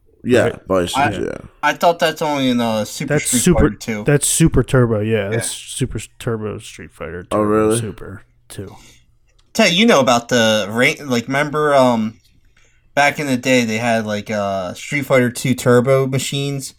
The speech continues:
Speaker 3: but then there was, like, a special one. They called it the Rainbow Edition. You know about that, right?
Speaker 1: Yeah, yeah. Everything was all retarded on crack. Like, you could do a bajillion Hadogans.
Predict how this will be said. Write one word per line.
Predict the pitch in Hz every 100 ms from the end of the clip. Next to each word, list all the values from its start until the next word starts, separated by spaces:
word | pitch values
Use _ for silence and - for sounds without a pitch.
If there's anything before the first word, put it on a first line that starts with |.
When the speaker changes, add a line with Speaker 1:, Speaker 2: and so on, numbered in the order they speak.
| _ _ _ -
Speaker 3:
but | 123
then | 131 127
there | 131
was, | 127
like, | 120
a | 107
special | - 147 131 143
one. | 110 104
They | 101
called | - 123 110
it | -
the | 113
Rainbow | 98 107 123 131
Edition. | 131 139 139 - 139 135
You | - 190
know | 135
about | 107 101 -
that, | 101
right? | 95 131 156 -
Speaker 1:
Yeah, | 123 139 135
yeah. | 127 127
Everything | 110 120 123 120
was | 117
all | 117 107
retarded | 104 104 - 104 107 107 101
on | 101
crack. | - 104 98 101 104
Like, | 101 95 95
you | 101 101
could |
do | 98 101
a | 87
bajillion | 76 92 87 101 98 98 98 98
Hadogans. | 104 87 101 98 95 101 104 104 -